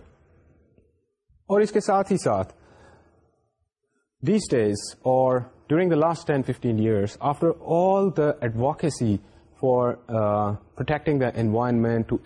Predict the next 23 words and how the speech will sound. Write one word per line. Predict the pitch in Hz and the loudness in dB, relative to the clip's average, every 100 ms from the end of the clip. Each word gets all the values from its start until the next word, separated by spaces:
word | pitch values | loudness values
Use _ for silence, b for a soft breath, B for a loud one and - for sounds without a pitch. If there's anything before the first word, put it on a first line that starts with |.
| 147 | -4
educate | 143 143 135 | -2 0 0
the | 123 | 0
industrial | 113 113 117 - 110 104 - | -2 -2 -2 -2 -2 -2 -2
giants | 120 117 117 117 113 | -2 0 0 0 -2
and | 110 | -2
the | 107 | 0
industrialized | 107 131 131 117 107 101 | 0 -2 0 0 -2 -4
nations | 110 117 - 113 113 - B B B | -4 -4 -2 -2 -2 -6 B B B
about | - 139 135 | -2 0 0
the | 127 | 0
hazards | 123 123 127 117 | 0 0 -2 -2
of | 107 | -4
pollution | - 107 113 110 113 113 113 | -2 0 0 -2 -2 -2 -2
and | 123 123 | -2 -2
the | |
impact | 120 117 147 139 - | -2 -2 -4 -4 -4
that | 117 | -4
this | 113 120 | -2 -2
is | 113 - | -4 -6
eventually | 117 143 160 160 | -4 -2 -2 -2
going | 127 120 113 | 0 0 -2
to | 110 | -4
cause | - 120 117 - | -4 -2 -2 -4